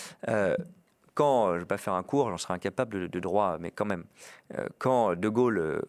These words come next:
crée la cinquième République, euh, le Parlement est assez contraint. C'est fait pour avoir une majorité. Et tant mieux d'ailleurs. Et puis il rajoute quelques années après l'élection présidentielle au suffrage universel direct. C'était pas dans la Constitution initiale, mais il y a le référendum, il rajoute ça. Il y a un changement qu'on a fait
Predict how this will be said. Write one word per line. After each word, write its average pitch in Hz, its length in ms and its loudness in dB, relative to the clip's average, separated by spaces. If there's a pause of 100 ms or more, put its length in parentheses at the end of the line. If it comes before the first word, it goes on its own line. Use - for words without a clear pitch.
crée - 160 -6
la 90 80 -2
cinquième 90 300 -4
République, 107 580 -4 (120)
euh, - 140 -4 (420)
le 76 120 -8
Parlement 92 440 0
est 82 220 -6
assez 131 280 -4
contraint. 120 400 -6 (640)
C'est - 180 -12
fait 92 180 -4
pour 131 260 -2
avoir 104 240 2
une 92 80 -6
majorité. 104 500 -4 (340)
Et 107 100 -2
tant 147 160 2
mieux 131 160 0
d'ailleurs. 87 260 -10 (760)
Et 104 40 -14
puis 135 180 0
il 117 80 4
rajoute 107 400 0
quelques 95 300 -4
années 87 100 -2
après 87 240 -2
l'élection 123 340 -2
présidentielle 110 540 -4
au 131 40 0
suffrage 110 280 -6
universel 104 320 -4
direct. 123 320 0
C'était - 160 -10
pas - 140 -2
dans 127 40 0
la 113 60 -4
Constitution - 320 -10
initiale, 123 300 -10 (100)
mais - 100 -8
il 95 60 -4
y - 20 -2
a 87 40 -4
le 80 60 -4
référendum, 95 540 -2 (120)
il 107 40 -8
rajoute 90 260 -10
ça. - 100 -20 (760)
Il 127 80 0
y 131 60 4
a 139 60 4
un 135 40 0
changement 143 420 2
qu'on 104 200 -4
a 87 80 -2
fait 101 340 -2